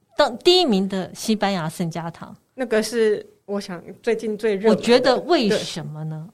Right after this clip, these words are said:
Speaker 1: 我去过两次，
Speaker 2: 嗯。
Speaker 1: 每一次都不一样，因为它有慢慢的进展，
Speaker 2: 它一直在盖。
Speaker 1: 所以你就逼得你每年都要去一次，<laughs> 因为你每年都看到它有不断的进展。
Speaker 2: 可是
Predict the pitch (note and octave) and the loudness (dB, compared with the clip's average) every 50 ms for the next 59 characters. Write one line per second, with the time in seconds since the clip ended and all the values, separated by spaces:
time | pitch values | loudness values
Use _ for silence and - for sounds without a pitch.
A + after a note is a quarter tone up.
0 | _ - G#3+ G#3 F#3+ F#3+ - - - D#4 A#3+ A3+ B3+ A#3+ F#3+ D#3+ D#3+ - - - | _ -4 -2 0 0 0 -2 0 0 0 0 0 0 0 0 0 -2 -6 -10 -14
1 | - - _ - - - B3+ A#3+ G#3+ F3 D#3+ F3 E3+ - _ _ _ _ _ _ | -20 -20 _ -12 -8 -4 -2 0 -2 -2 -4 -8 -14 -16 _ _ _ _ _ _
2 | _ - G#3+ A3+ A3+ A#3+ C#4 - - F#4 D4 G#3 - C4+ B3 A#3+ - - A#3+ A3+ | _ 0 4 4 4 4 2 2 2 0 0 2 2 2 2 2 0 -2 -2 -2
3 | F3+ E3+ F#3+ G3 E3+ E3 A3+ C4 D4 C4 - D4 C4+ B3+ A3 F#3 E3+ G#3+ A3+ G#3 | 0 0 0 0 0 2 4 6 6 6 4 2 2 2 2 2 4 4 4 4
4 | A3 G#3+ F#3 E3+ E3+ - - G#3+ F#3+ F#3 - G3+ A3 G#3+ - B3+ C4 B3 A#3+ A3+ | 4 4 2 2 -2 -2 0 2 2 2 4 2 0 2 4 4 4 6 4 4
5 | A3 C4 F4+ G4 D#4+ A#3+ G#3 C4+ A#3+ F#3+ F#3 G3+ G#3+ G3 - - F#4 F#4 - - | 4 6 6 6 4 2 2 2 2 2 0 -2 -6 -4 0 2 2 2 2 2
6 | - D#4+ D#4+ D#4+ C4+ C4 A#3+ G#3 G#3 G#3 A3+ B3 G#3+ F3+ D#3+ D#3+ D#3+ D#3+ D#3+ F3 | 4 6 6 6 6 6 4 4 4 4 4 4 2 2 0 -2 -4 -4 -2 -2
7 | G#3+ G3+ G#3+ G3 - - - - G3 C#3 D3+ C3 - - - F#3 E3+ F3+ C#3+ - | 0 2 2 2 2 0 -2 -4 -4 -4 -4 -6 -6 -6 -4 -2 -2 0 0 0
8 | A3+ - - - - - - - C4+ D4+ - A#4 A4 F4+ E4+ F#4 F#4 D4 A3 G3+ | 0 -2 -2 -6 -12 -16 -4 0 2 4 6 6 8 8 10 8 8 6 4 4
9 | G#3 G#3+ A3+ D4 D4 - D4+ D4 C#4+ B3 B3+ B3 A3+ F3+ E3 - - _ - F3 | 4 4 2 0 -2 -4 -4 -4 -2 -2 -2 -2 -2 -2 -6 -8 -14 _ -8 -8
10 | F#3 F#3 D4+ C4 A3 F#3+ F3+ F3 F3 - G#3 F3+ D#3+ B2+ - G3 - - _ _ | -2 0 2 2 2 2 0 -2 -4 -4 -2 -2 -4 -4 -6 -8 -10 -10 _ _
11 | - A#3 - F4+ G4 G4 G4 F#4 | -4 -2 0 2 4 4 4 4